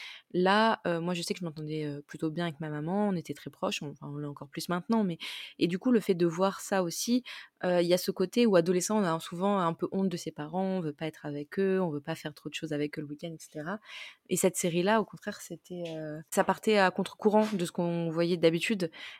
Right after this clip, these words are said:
Et, heu, effectivement, là, le, l'adulte avait un, avait ce, ce double rôle, le rôle du adulte, heu, hem, responsable, mais aussi, heu, comme tu as dit, heu, mentor, personne de confiance, heu.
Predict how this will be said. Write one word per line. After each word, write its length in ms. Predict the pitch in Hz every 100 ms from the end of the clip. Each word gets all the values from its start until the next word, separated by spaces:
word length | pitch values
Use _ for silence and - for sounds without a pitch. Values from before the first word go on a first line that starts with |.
| -
Et, 200 | 190 175
heu, 160 | 165 165
effectivement, 360 | 160 160 185
là, 120 | 220 190
le, 120 | 160 -
l'adulte 420 | 175 165 214 208
avait 220 | 170 170
un, 220 | 165 151 - _ - -
avait 260 | 175 185 -
ce, 220 | - 202
ce 160 | 175 214
double 320 | 190 220 208
rôle, 300 | 202 170 160
le 160 | - 180
rôle 280 | 180 208 185
du 280 | 165 190 196 -
adulte, 540 | 165 160 185 175 -
heu, 340 | 165 143 151 160 - - _ _ _
hem, 520 | 165 - 156 160 - - - _ _ _ _ _ _ -
responsable, 760 | 165 180 185 170 214 214 170 - -
mais 160 | 185
aussi, 500 | 190 175 - 202 214
heu, 160 | 208 175
comme 200 | 170 170
tu 140 | -
as 80 | 165
dit, 260 | 156 185 208
heu, 60 | 165
mentor, 720 | 156 160 - 175 180 180 170
personne 260 | 160 - 160
de 80 |
confiance, 640 | 151 156 - 170 175 165 -
heu. 140 | 147